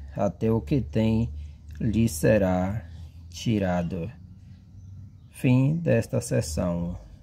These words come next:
Evangelho de São Marcos, capítulo quatro, versículo vinte e um ao vinte e cinco, a parábola da candeia, ou da luminária, da vela, do candeeiro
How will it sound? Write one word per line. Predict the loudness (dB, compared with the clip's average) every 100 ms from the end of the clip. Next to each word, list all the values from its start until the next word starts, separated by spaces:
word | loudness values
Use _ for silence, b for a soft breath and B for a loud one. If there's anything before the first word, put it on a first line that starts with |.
| B B -20 -10
Evangelho | -4 2 2 2 0 -2
de | -4
São | -2 0
Marcos, | 2 4 2 0 -6
capítulo | -4 -4 -4 -2 -4 -2
quatro, | -2 -2 -2 -4 -4
versículo | -4 -4 -6 -4 0
vinte | 0 0
e | 2
um |
ao | 2
vinte | 2 0 -2
e |
cinco, | -4 -2 -2 -2 0
a | 0
parábola | 2 0 4 2 2 0 0 0
da | 0 -2
candeia, | 0 -2 0 0 0 0 -2 -4 -6 B B B -16 -14 -12 -4
ou | 0 2 2 2 2
da | 4
luminária, | 4 4 4 4 2 2 2 2 0 0
da | 2 0
vela, | 2 4 4 4 0
do | -2
candeeiro | -2 0 0 0 0 2 2 0 -2